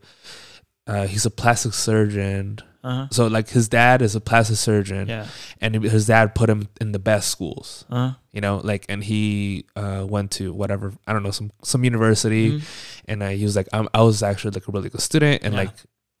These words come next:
Speaker 1: because I was a really good student, I got a really good, I,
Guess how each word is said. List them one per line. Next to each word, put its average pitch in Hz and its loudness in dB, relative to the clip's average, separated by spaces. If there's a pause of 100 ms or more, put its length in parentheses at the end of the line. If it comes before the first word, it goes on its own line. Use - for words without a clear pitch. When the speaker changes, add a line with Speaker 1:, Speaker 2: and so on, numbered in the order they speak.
(320)
Speaker 1:
because 107 2
I 113 0
was 107 0
a 104 2
really 104 2
good 101 -2
student, 101 -4 (960)
I 110 -2
got 104 2
a 101 2
really 104 2
good, 101 -2
I, 104 -2